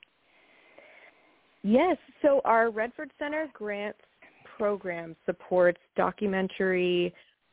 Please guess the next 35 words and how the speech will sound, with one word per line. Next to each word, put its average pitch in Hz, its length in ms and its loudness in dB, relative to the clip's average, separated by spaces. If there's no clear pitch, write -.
feature 254 400 4
films, 247 400 4
and 190 200 2
docuseries. 170 1000 -2
It 190 180 6
runs 196 400 4
on 247 160 6
a 233 80 4
two-year 202 480 2
cycle, 156 540 2
so 160 280 6
we 185 140 -2
don't 196 240 4
have 220 180 2
an 214 100 2
open 175 300 -4
call 165 260 0
this 180 140 0
year, 165 340 -2
but 196 140 2
there 185 160 4
will 180 240 0
be 196 200 -8
one 170 300 -8
the 160 80 -14
following 190 480 2
year. 151 360 -4
Um, 165 520 2
and 190 260 2
so 190 400 4
that, 190 380 -2
uh, 175 260 -2
again, 196 320 0
if 190 80 -6
you 196 80 -12